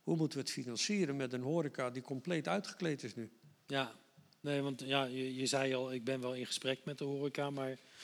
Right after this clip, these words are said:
Speaker 2: eh, eh, dat is natuurlijk nog heel onduidelijk wat ze, wat ze kunnen doen,
Speaker 1: Ja.
Speaker 2: bijdragen en hoe dat eruit gaat zien.
Speaker 1: Ja.
Speaker 2: Ja. Ja,
Speaker 1: Ja.
Speaker 2: ik vind het in ieder geval een hartstikke spannende, ehm, nieuwe formule. Ik ben heel benieuwd, eh,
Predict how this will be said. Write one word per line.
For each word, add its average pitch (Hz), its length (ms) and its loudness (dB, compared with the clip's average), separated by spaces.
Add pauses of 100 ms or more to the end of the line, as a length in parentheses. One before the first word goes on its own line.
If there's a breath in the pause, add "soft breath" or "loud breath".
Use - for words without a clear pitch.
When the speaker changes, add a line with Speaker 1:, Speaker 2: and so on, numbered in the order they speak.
(480 loud breath)
Speaker 2:
eh, 123 180 -4
eh, 120 60 -6 (420)
dat 127 180 2
is 123 60 -2
natuurlijk 120 260 -2 (120)
nog 117 120 -2
heel 127 200 0
onduidelijk 131 460 0
wat 131 160 4
ze, - 180 0
wat 123 160 0
ze - 120 2
kunnen 131 300 -2
doen, 131 180 -2
Speaker 1:
Ja. 127 60 0
Speaker 2:
bijdragen 127 680 0
en 120 60 -2
hoe 127 80 -2
dat 131 180 -2
eruit 170 240 -2
gaat - 140 -14
zien. 110 260 -10
Speaker 1:
Ja. 214 100 -8 (600)
Speaker 2:
Ja. 139 100 -8
Ja, 127 140 -4 (1300 loud breath)
Speaker 1:
Ja. 156 200 8
Speaker 2:
ik 165 140 6
vind - 0 -
het - 60 4
in 208 60 6 (100)
ieder 185 100 8
geval 151 140 6
een 135 60 6
hartstikke 151 340 2
spannende, 135 720 2
ehm, 135 380 4 (560)
nieuwe 156 360 6
formule. 156 460 4
Ik 170 100 2
ben 160 120 2
heel 143 220 2
benieuwd, 131 440 -2
eh, 127 60 -8